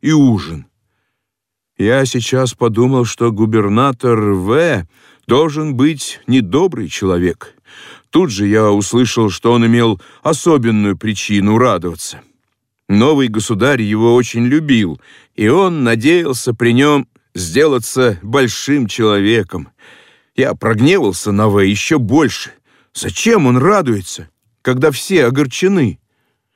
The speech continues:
Сначала я слышал, как говорила моя мать, что не надо ехать на бал к губернатору, и как соглашались с нею другие, а потом вдруг все решили, что нельзя не ехать.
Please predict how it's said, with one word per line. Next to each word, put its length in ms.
Сначала 480
я 280
слышал, 440
как 220
говорила 420
моя 260
мать, 380
что 180
не 140
надо 340
ехать 400
на 140
бал 320
к 40
губернатору, 800
и 60
как 260
соглашались 680
с 60
нею 220
другие, 640
а 140
потом 300
вдруг 260
все 260
решили, 580
что 240
нельзя 420
не 120
ехать. 540